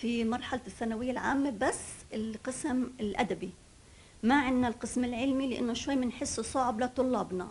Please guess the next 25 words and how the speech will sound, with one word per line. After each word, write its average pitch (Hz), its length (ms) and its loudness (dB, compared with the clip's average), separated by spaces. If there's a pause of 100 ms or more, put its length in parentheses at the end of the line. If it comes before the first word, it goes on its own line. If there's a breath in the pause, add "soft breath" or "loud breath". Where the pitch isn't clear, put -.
أما 254 200 2
بالأدبي، 240 760 -2 (220)
آم، 220 320 -2
هم 226 180 0
ماشيين 233 500 -2
وكتير 254 260 -4
تمام 254 560 -2 (720 loud breath)
وبوصلوا 226 640 0
لمرحلة 220 540 -2 (140)
الثانوي 220 1040 -2
بخلصوا 214 440 -4
التوجيهي، 262 720 -4
ومن 220 240 -2
بعد 262 340 -2
ذلك 277 340 2 (560 loud breath)
بندمجوا 233 520 6
في 277 120 -4
الجامعات. 220 680 0 (600 loud breath)
في 247 100 0
عنا 254 300 2
كتير 302 480 -2
قصص 254 320 -4
نجاح 240 720 0
في 208 580 0
لطلابنا، 240 960 0